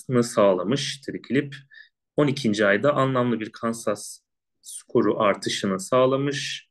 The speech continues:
E, birinci ayda özellikle triküspit yetmezliğinin ileri dereceden orta veya daha hızlı inmesini sağlamış. Fakat birinci yıldaki altı dakikalık yürüme testinde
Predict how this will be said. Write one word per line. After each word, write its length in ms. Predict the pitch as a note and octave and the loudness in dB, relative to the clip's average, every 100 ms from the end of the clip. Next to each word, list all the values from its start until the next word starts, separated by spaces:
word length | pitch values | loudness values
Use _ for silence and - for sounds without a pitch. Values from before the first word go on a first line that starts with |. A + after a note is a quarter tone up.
| - | -2
E, 40 | B2 A2+ A2+ A2+ | 2 2 0 -4
birinci 400 | B2 A#2+ C3 C#3 | -4 -4 -2 0
ayda 220 | A#2+ G#2+ | 0 0
özellikle 320 | G2 G2+ G2 _ - | -4 -6 -8 _ -10
triküspit 480 | B2 - - - - | -8 -8 -6 -4 0
yetmezliğinin 760 | A2 - G2 F#2+ G2 F#2+ F#2+ _ _ | 0 2 -2 -2 -4 -6 -8 _ _
ileri 360 | A#2+ A2 B2 A#2+ | 2 6 4 4
dereceden 460 | G2+ G2 G#2 G#2+ A#2 | 2 0 -4 -4 0
orta 420 | A2 A2 - A2+ | 0 -2 -4 0
veya 200 | G2 F#2+ | 0 0
daha 200 | G2 A#2+ | 0 0
hızlı 160 | G#2 | -2
inmesini 460 | G#2+ G2+ F#2+ - F2+ | -6 -10 -12 -12 -14
sağlamış. 720 | - C3 C3 C#3+ D3 - - - - _ _ | 0 4 4 4 2 -2 -6 -14 -20 _ _
Fakat 360 | D#3 B2 B2+ - | -2 0 -2 -2
birinci 280 | C3+ C3 B2 | -2 0 0
yıldaki 340 | G2 G2 - | 0 -2 -2
altı 560 | A#2+ A2+ A2+ - C3 - | 2 2 0 -4 -6 -8
dakikalık 500 | G#2 - G2 E2 B2+ | -16 -8 -8 -2 2
yürüme 220 | A#2 A2+ | 4 4
testinde 680 | A2 - - A2 C#3 C#3+ | 0 -6 -4 0 0 0